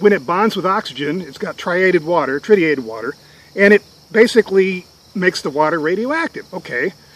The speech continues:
it, it's mildly so, and something else everybody fails to mention, tritium is a natural, <laughs> it, it's, this tritium is undistinguishable what nature produces from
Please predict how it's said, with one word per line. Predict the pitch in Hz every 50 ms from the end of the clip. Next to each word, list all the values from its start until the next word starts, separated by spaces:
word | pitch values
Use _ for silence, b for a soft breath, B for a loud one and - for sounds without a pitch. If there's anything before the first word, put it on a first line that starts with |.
| b b -
it, | 220 - 220 196 - _ _ -
it's | 165 - - - - _ _ -
mildly | 117 123 165 175 190 247 147 139 135
so, | - - 156 127 127 156 208
and | 190 202 208 185 - _ _ - 175
something | - - 254 226 240 247
else | 262 294 311 -
everybody | 262 240 240 226 220 208
fails | 196 - 202 208 202 170
to | -
mention, | 190 170 170 170 - 196 202 b b b b b b b b b -
tritium | - - 330 392 403 403 359 330 311
is | 269 233
a | 285
natural, | 254 269 294 320 311 - - 302 285 277 262 247 220 _ _
<laughs> | _ -
it, | 240 - - - - - _ - - _ _ _ - - - - - - 226 -
it's, | 220 214 208 226 - - - -
this | - 170 262 320 - -
tritium | - - 370 359 320 277
is | 202 175 -
undistinguishable | - 277 320 320 254 - 330 330 320 294 - 254 240 240 233
what | 226 247 226
nature | 208 226 311 349 - - 202
produces | - 202 190 240 247 - 302 302 254 - b b b b b b b b b _ _ _ _ _ _ _ _ _ -
from | - 294 311 330 339